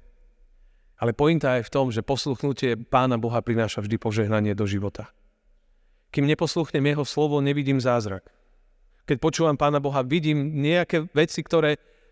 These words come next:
normálnymi očami by som nevidel. Normálnymi očami by som videl iba trápenie. A je tu pre mňa ukryté ešte také jedno iné tajomstvo.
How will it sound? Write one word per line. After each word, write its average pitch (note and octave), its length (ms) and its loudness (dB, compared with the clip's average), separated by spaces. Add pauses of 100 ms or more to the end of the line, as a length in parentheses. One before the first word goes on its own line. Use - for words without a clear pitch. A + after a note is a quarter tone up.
(180)
normálnymi F3+ 480 4
očami E3 400 0
by D3 80 -2
som D#3 160 -2
nevidel. D3+ 320 0
Normálnymi E3 480 2
očami D#3 320 0
by C3+ 140 -4
som D3+ 100 -4
videl C#3 240 2
iba B2+ 160 0
trápenie. A#2+ 480 -4 (4000)
A B2 80 2
je F3 80 4
tu G3+ 80 -2
pre F#3+ 160 2
mňa F#3+ 80 6
ukryté G3 400 2
ešte F#3 160 -2
také G3 300 0
jedno F#3+ 160 -2
iné A3+ 180 4
tajomstvo. A2 560 -4